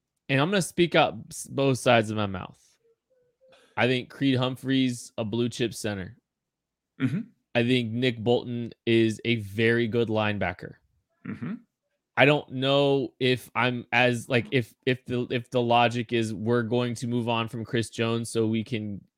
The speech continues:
Speaker 1: retain those two players, I don't know if I'm, like,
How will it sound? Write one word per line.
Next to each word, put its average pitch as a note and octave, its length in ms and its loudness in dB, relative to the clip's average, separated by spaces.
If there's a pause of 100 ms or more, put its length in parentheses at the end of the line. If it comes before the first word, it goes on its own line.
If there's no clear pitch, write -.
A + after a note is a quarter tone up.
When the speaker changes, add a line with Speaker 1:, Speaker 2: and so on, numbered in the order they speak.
Speaker 1:
retain A2+ 480 0
those A2+ 240 0
two C3+ 120 -2
players, C#3+ 460 2 (100)
I B2 100 4
don't C3 180 4
know B2 180 4
if A#2+ 100 0
I'm, A#2 220 2
like, A2+ 280 0